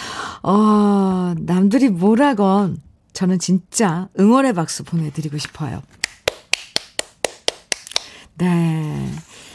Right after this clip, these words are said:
최고입니다. 지금이라도 어린 시절 꿈을 향해서 도전하는 거, 이건 절대 후회하지 않을 선택인 것 같아요. 물론 늦게 시작하는 꿈이니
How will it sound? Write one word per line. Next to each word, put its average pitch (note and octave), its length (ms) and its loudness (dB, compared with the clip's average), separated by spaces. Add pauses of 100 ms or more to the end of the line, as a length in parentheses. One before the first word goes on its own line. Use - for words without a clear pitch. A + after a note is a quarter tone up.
(420)
최고입니다. D#3+ 1000 0 (560)
지금이라도 A#3+ 1080 4
어린 G#3+ 260 4
시절 D4 300 0
꿈을 C4+ 300 2
향해서 A3+ 360 2
도전하는 G3 560 4
거, E3 340 2 (200)
이건 F3 320 0 (160)
절대 F#3 720 0
후회하지 A3+ 600 2
않을 C3+ 220 0
선택인 E3 480 -4
것 A#2+ 120 -8
같아요. - 420 -12 (400)
물론 A#3+ 640 4 (420)
늦게 A3+ 720 2
시작하는 B3 580 2
꿈이니 A#3+ 440 2